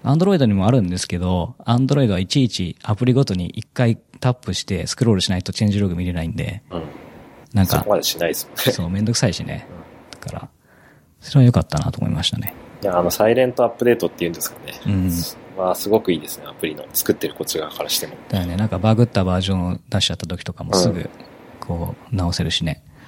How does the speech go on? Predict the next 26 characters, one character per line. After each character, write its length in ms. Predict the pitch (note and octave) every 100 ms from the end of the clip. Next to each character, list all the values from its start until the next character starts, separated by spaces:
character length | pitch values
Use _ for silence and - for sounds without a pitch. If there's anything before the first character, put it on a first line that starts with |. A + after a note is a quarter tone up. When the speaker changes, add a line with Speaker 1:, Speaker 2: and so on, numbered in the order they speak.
| -
Speaker 1:
あ 80 | G2+
と 100 | F2+
結 200 | - D#3+
構 120 | F#2
そ 120 | - F2
の、 280 | F2 F2 - - -
ア 120 | G#2
プ 100 | -
リ 80 | C3
出 120 | C3
し 440 | C3+ - - - -
て 80 |
る 60 | F#2+
じ 80 | F2+
ゃ 40 |
な 40 | E2
い 20 |
で 20 |
す 80 | -
か、 60 | D#2+
自 160 | E2+
分 120 | E2+ E2
と 100 | E2+
か。 220 | - - A2+
Speaker 2:
う 40 |
ん。 200 | G#2